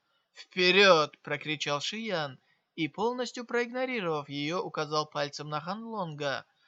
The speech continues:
Призрак показал свои клыки и полетел к Хан Лонгу. «Пуф!» Потоки огня вспыхнули в руке Шияна и ползали по ней, словно змеи. «Подпалим немножко ваши крылышки!»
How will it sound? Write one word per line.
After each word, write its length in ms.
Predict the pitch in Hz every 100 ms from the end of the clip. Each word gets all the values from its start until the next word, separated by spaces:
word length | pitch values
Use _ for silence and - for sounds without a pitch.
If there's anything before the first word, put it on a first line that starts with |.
| _ _ _ _
Призрак 640 | 156 226 233 240 233 -
показал 440 | 180 160 156 147
свои 340 | - 151 147 143
клыки 600 | 175 220 - 220 170 143
и 160 | -
полетел 540 | 160 147 143 143 139 139
к 80 | -
Хан 240 | 196 220
Лонгу. 640 | 233 196 156 151 143 120 - _ _ _ _ -
«Пуф!» 800 | 226 220 160 143 - - - _ _ _ _ _
Потоки 500 | 156 139 196 226 247
огня 500 | 247 247 254 233 170
вспыхнули 600 | - - 180 - 175 170
в 100 | 165
руке 300 | 151 156 151
Шияна 640 | - 226 233 185 151 180 - _ _
и 160 | - 160
ползали 500 | - 175 170 175 170
по 180 | 160 143
ней, 180 | 139 143
словно 480 | - 147 139 147 190
змеи. 720 | 226 226 202 147 139 - - _ _ _ _ _ _
«Подпалим 720 | - 180 175 202 214 220 175
немножко 520 | 165 175 165 160 196 190
ваши 360 | 175 156 196
крылышки!» 1000 | 196 226 208 160 156 - 175 156 135 -